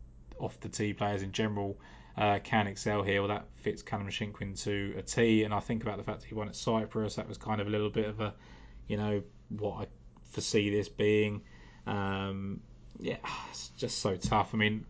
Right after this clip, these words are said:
in the end, I've kind of just taken stances on triple-digit players because I just think it's easier to,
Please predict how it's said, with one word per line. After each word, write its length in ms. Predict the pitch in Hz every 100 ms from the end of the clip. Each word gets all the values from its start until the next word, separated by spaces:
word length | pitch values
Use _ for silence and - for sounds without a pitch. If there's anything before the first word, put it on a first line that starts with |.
| -
in 160 | 127
the 100 | 107
end, 220 | 104 107 101
I've 160 | 95
kind 240 | - 110 104
of 60 |
just 200 | - 101
taken 340 | - 110 110 101
stances 500 | - 107 104 107 104
on 280 | 104 107 - - - - - - - - - -
triple-digit 540 | - 113 110 127 135
players 300 | - 104 101
because 200 | 101 101
I 60 | 104
just 180 | 104 104
think 140 | 113
it's 180 | 110 104
easier 460 | 113 123 107 101 98
to, 400 | - 107 104